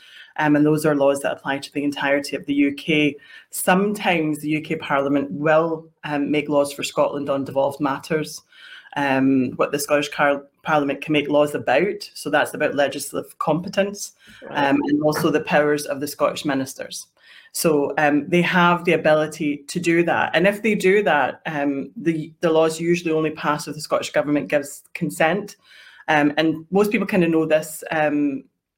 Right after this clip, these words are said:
Speaker 1: as the Sewel Convention.
Speaker 2: Oh, yeah.
Speaker 1: Um, so when the Parliament's ready to debate on a memorandum, the Scottish Government, um, prepares a legislative consent motion,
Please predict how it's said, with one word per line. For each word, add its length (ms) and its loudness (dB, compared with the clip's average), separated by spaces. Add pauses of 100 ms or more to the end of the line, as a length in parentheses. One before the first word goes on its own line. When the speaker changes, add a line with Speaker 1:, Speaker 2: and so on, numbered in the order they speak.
Speaker 1:
as 220 -2
the 80 -8
Sewel 260 -4
Convention. 720 -2 (360)
Speaker 2:
Oh, 80 0
yeah. 240 4
Speaker 1:
Um, 260 2 (880)
so 480 0 (400)
when 520 2
the 80 2
Parliament's 400 2
ready 200 0
to 120 -12
debate 440 0 (100)
on 280 0
a 100 0
memorandum, 580 2
the 80 0
Scottish 280 -2
Government, 440 -4 (140)
um, 160 -6
prepares 420 -4
a 60 0
legislative 640 -4
consent 440 -4
motion, 760 -2